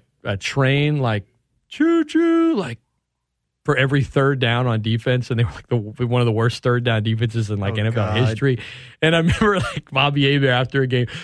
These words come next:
Speaker 1: "Please stop playing that stupid
Speaker 2: <laughs>
Speaker 1: choo-choo." It was just like,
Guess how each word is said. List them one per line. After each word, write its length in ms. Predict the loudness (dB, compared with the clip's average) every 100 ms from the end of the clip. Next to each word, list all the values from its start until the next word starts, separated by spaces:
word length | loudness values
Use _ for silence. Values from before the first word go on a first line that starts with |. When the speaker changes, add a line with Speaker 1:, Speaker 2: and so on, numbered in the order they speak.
| -8 -2
Speaker 1:
"Please 560 | 2 2 2 2 0
stop 420 | -2 0 0 -2
playing 380 | 0 2 2 2
that 200 | 0 2
stupid 720 | 2 0 2 2 2 2 2 2
Speaker 2:
<laughs> 80 | 2
Speaker 1:
choo-choo." 580 | 2 2 2 2 2 2
It 140 | 2
was 120 | 2
just 280 | 2 2 2
like, 300 | 2 0